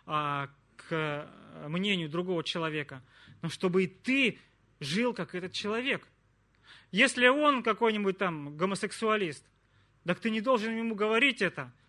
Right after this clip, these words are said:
а наоборот должен поощрять его, должен, чтобы он в, э, был в социуме своём. Когда я первый раз поехал в Швецию,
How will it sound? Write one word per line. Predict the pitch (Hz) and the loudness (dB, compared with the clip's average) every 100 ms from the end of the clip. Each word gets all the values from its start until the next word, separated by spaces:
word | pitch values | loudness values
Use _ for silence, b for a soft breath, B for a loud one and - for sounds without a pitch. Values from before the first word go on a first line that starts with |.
| b | b
а | 170 | -2
наоборот | 175 175 190 254 175 | 0 2 2 2 0
должен | 190 170 | -2 -4
поощрять | - 156 147 - 170 233 226 170 | -6 -6 -4 -2 2 2 2 -2
его, | 143 135 - B B 151 | -10 -12 -16 B B 0
должен, | 214 220 214 | 2 2 -2
чтобы | 214 208 | -2 0
он | 226 | 0
в, | 180 | 0
э, | 180 208 202 180 170 160 | 0 2 2 0 -2 -2
был | 190 180 | -2 -2
в | - | -4
социуме | - - 262 247 226 185 170 | -8 -4 -2 -2 -4 -4 -6
своём. | - 160 147 139 127 _ _ _ - b b | -6 -6 -4 -8 -12 _ _ _ -20 b b
Когда | 180 180 | 2 4
я | 220 | 4
первый | 240 226 226 | 6 4 6
раз | 233 | 4
поехал | - 214 220 196 | 4 4 4 0
в | 185 | -6
Швецию, | - 240 254 - 202 | -4 -2 -2 2 2